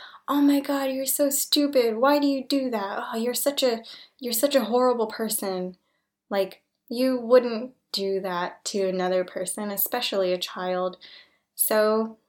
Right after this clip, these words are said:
whenever you make a mistake, why do you say those things to yourself?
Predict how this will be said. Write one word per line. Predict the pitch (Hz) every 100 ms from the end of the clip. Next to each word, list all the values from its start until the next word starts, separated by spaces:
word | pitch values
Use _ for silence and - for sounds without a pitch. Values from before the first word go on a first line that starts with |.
| _ _
whenever | 226 233 247 262
you | 254 262
make | 285 196 196
a |
mistake, | 190 - - 208 294 - _ _ _ _
why | 214 233 262 277
do | 262 262
you | 262 247 240 233
say | - 220
those | 226 220 -
things | 226 220 214 -
to | - 220
yourself? | 208 208 - - 196 190 -